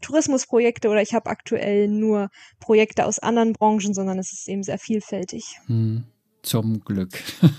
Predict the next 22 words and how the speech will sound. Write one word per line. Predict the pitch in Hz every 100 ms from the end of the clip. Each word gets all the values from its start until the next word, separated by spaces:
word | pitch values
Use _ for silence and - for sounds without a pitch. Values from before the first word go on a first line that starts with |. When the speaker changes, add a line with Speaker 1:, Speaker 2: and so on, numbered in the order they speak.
| 156 - 156 143 - 202 -
Speaker 2:
So. | - 180 - - - 92 - 151 - - 110 170 185 151 -
Wir, | 151 143
wir | 151
haben | 135 190
zu | - 160
Anfang | 151 - 165
mal | 151 139
kurz, | 156 156 - -
äh, | 139 135 131 131
gesprochen | 123 - 131 135 147
oder | 120 123
ich | 120
hab's | 123 139
angerissen | 135 151 120 123 - 131
an | 117
die | 120
Preishotels. | 113 - 113 113 92 - 92 92 -
Damit | 123 113 120 - -
ging | 127 135
es | 120 -
in | 123 117
der | 104 101